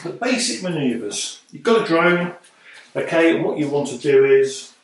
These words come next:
you just want to go over here, and you want to do cool shit and fly and do this. That's not the way,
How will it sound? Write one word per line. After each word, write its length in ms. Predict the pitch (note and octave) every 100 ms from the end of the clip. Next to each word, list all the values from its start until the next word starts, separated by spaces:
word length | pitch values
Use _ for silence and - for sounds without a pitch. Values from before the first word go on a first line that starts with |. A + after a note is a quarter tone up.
| -
you 180 | D3+ F3
just 260 | D#3 D3+ -
want 180 | D3 B2+
to 40 |
go 220 | C#3 C3
over 280 | B2+ B2 B2
here, 420 | A#2 G#2+ A#2 A#2 - _ _ _ _ -
and 160 | A#2+
you 80 | C3
want 280 | B2+ A#2+ A#2+
to 80 | A#2+
do 280 | A#2 - -
cool 240 | E3+ E3+
shit 400 | E3+ D3+ C#3 -
and 120 | B2+
fly 340 | A#2+ C3 B2 B2
and 140 | A#2
do 160 | A#2 A2+
this. 440 | - - - - _ _ _ _ _ - - - - - _
That's 280 | C#3 C3+ -
not 320 | D3+ E3 -
the 80 | C#3
way, 380 | A#2+ G2 F#2 -